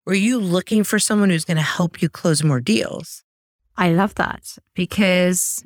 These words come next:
Speaker 2: you, if anyone reaches out to us, it's because we are the sales guys, right? It's a sales
Speaker 1: Yeah.
Speaker 2: expert. And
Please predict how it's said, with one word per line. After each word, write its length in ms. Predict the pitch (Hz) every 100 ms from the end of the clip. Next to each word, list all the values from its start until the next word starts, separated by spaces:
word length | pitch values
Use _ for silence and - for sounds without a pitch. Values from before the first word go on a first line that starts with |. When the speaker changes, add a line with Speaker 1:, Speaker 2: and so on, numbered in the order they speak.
| -
Speaker 2:
you, 320 | 208 220 190
if 240 | - 220 -
anyone 340 | - 247 208
reaches 280 | 180 180 170
out 200 | 190 233
to 100 | -
us, 180 | - 156
it's 100 | 190
because 300 | - 180 190
we 120 | 185
are 80 | 185
the 80 | 180
sales 520 | - 196 185 185 180
guys, 500 | - 180 202 - - 156
right? 240 | 170 196
It's 140 | - -
a 80 | 170
sales 300 | - 175 170
Speaker 1:
Yeah. 80 | 180 190
Speaker 2:
expert. 280 | 156 165 - _ _ _ _
And 420 | 190 190 185 185